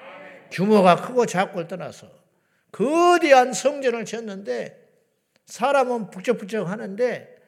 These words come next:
하나님을 경외함도 없고 거룩도 없고 순종도 없고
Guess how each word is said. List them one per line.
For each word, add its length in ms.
하나님을 560
경외함도 680
없고 460
거룩도 600
없고 320
순종도 640
없고 540